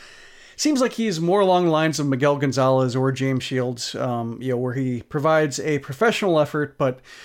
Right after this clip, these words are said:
doesn't provide impact for a team making a postseason race. So the return you get for him isn't going to be that great.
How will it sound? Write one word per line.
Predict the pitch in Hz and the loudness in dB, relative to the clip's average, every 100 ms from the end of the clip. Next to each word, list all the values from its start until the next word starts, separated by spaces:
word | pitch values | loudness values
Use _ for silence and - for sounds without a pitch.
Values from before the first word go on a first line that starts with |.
| - - | -20 -2
doesn't | 233 220 | 0 2
provide | 202 185 180 | 2 2 2
impact | 160 175 151 160 151 | 2 0 2 0 0
for | - | -2
a | 139 | -2
team | 139 156 143 | -2 -2 0
making | 143 139 | -2 -4
a | 131 | -4
postseason | 151 139 147 131 135 | -2 -2 -2 -4 0
race. | 135 127 | 0 -2
So | - 143 | -2 -2
the | 139 | -2
return | 135 135 - 233 233 208 | -4 -6 -6 -4 -2 -2
you | 160 | 0
get | 135 175 | -2 -4
for | - 151 | -4 -2
him | 147 147 143 | 0 -2 -2
isn't | 151 151 147 | -4 -2 -2
going | 147 143 | -2 0
to | 127 | -2
be | 139 | 0
that | 127 127 | 0 0
great. | 127 127 107 - | -2 -6 -8 -12